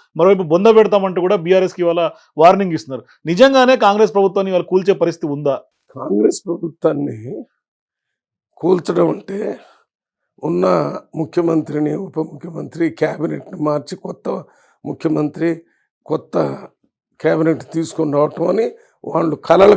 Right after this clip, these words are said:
Speaker 2: కంటున్నారు. ఇవాళ కాంగ్రెస్ ప్రభుత్వం అంటే నాలుగు కోట్ల మంది ప్రజల ప్రభుత్వం, ప్రజల భాగస్వామ్యంతో నడుస్తున్నటువంటి ప్రభుత్వాన్ని ఎవడు కూల్చేటటువంటి శక్తి ఉండదని నిన్న మొన్ననే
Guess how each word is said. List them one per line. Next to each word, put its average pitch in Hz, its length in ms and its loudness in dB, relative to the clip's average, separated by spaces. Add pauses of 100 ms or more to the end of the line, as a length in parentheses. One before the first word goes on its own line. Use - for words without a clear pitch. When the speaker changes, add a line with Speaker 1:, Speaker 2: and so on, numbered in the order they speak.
Speaker 2:
కంటున్నారు. 143 520 -4 (640)
ఇవాళ 170 240 2 (160)
కాంగ్రెస్ 202 400 2 (120)
ప్రభుత్వం 190 500 0
అంటే 202 240 2 (500)
నాలుగు 202 320 4
కోట్ల - 320 -8
మంది 180 200 -2 (120)
ప్రజల 190 240 4 (100)
ప్రభుత్వం, - 420 -10 (840)
ప్రజల 185 280 4 (160)
భాగస్వామ్యంతో 190 840 2 (140)
నడుస్తున్నటువంటి 175 800 -4
ప్రభుత్వాన్ని 175 600 0 (520)
ఎవడు 202 240 2 (120)
కూల్చేటటువంటి 165 840 -2
శక్తి 180 300 -4 (120)
ఉండదని 180 460 -2 (400)
నిన్న 185 140 2 (100)
మొన్ననే 185 340 0